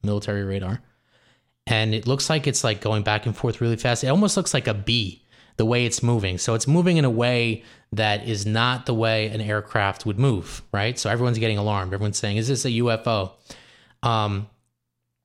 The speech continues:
here's the thing. I used to look into the paranormal stuff years back,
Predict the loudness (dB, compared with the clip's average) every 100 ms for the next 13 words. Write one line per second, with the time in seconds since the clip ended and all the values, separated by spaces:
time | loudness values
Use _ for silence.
0 | _ _ -18 -18 _ _ -2 0 2 0
1 | 0 -2 0 2 2 0 -2 -4 -2 -2
2 | -2 -2 -2 -4 -2 0 2 2 2 0
3 | -2 -2 -2 -4 -6 0 0 -2 -2 -4
4 | -4 -14